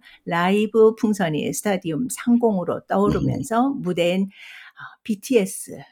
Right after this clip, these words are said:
Speaker 1: 정국의
Speaker 2: 음.
Speaker 1: 모습이 드러나 하이라이트를 장식했죠.
Speaker 2: 네.
Speaker 1: 네.
Speaker 2: 자, 한국이 나온 세계적인 보이그룹 방탄소년단 정국의 등장은 이번 개막 공연의 압권이자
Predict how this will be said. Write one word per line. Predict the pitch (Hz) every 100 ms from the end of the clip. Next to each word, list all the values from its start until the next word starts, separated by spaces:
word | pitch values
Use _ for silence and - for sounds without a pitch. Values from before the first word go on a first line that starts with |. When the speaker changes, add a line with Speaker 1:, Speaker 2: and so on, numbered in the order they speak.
| _
Speaker 1:
정국의 | - - 151 73 139 - -
Speaker 2:
음. | 58 - -
Speaker 1:
모습이 | 190 190 - -
드러나 | - 185 160 143 143 240 - - - -
하이라이트를 | 214 214 226 226 202 160 151 - 233
장식했죠. | 269 180 - 143 131 - - - - - - _ _
Speaker 2:
네. | 156
Speaker 1:
네. | 143 - - -
Speaker 2:
자, | - 71
한국이 | - 117 120 127
나온 | 123 131
세계적인 | 120 143 147 147 139 123 98
보이그룹 | 104 113 95 87
방탄소년단 | - 104 107 123 120 117 104 107 98 95 85 _ - - - _ -
정국의 | 101 117 117 110 113 95
등장은 | - 92 85 127 113
이번 | 104 120
개막 | 107 95 113 104
공연의 | 92 90 101
압권이자 | - - _ 151 160 151 143 117 95 123